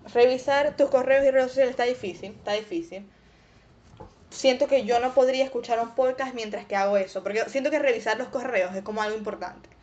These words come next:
O sea, si sos una persona importante y le llegan correos importantes, vale la redundancia.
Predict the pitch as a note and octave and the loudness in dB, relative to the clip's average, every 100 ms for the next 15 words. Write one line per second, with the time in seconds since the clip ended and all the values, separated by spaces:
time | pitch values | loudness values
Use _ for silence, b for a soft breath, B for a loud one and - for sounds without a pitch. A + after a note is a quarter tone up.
0 | B B B3+ C4 B3+ B3 B3 C#4 C4 B3+ | B B 2 2 0 -4 -2 -2 -2 -4
1 | B3 B3 B3 C4 C4 A#3 G3 G3 G3+ A3 | -6 -4 -4 -4 -4 -6 -4 -6 -4 -4
2 | G3 G3+ G3 G3 G3+ - - - A#3+ G#3 | -2 0 0 -2 -12 -20 -20 -14 -6 0
3 | G3+ F#3+ F#3+ - - - _ - F#3+ G3 | 0 0 -8 -10 -16 -16 _ -2 0 0
4 | G3+ F#3 E3+ - - | 0 -2 -6 -16 -20